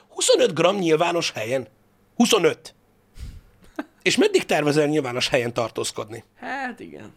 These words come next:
Speaker 2: sose lehet tudni. <laughs> Nem tudom.
Speaker 1: De most komolyan, mert attól még bírillék is a Holdon kötnek ki, bazd meg.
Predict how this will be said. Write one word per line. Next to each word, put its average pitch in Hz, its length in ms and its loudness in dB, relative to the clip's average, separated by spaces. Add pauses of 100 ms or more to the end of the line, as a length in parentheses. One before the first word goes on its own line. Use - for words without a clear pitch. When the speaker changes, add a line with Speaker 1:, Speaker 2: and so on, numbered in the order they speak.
Speaker 2:
sose 147 320 -12
lehet 117 240 -8
tudni. 147 340 -6
<laughs> 131 100 -4 (2750)
Nem 254 100 -8 (160)
tudom. 202 200 -2 (280)
Speaker 1:
De 170 100 2
most 196 160 2
komolyan, 143 280 2
mert 151 120 2
attól 202 180 -2
még 208 120 -2
bírillék 180 460 2
is - 100 -6
a 131 60 -2
Holdon 127 320 2
kötnek 127 300 -2
ki, 143 100 -8
bazd 117 260 -2
meg. 104 160 -12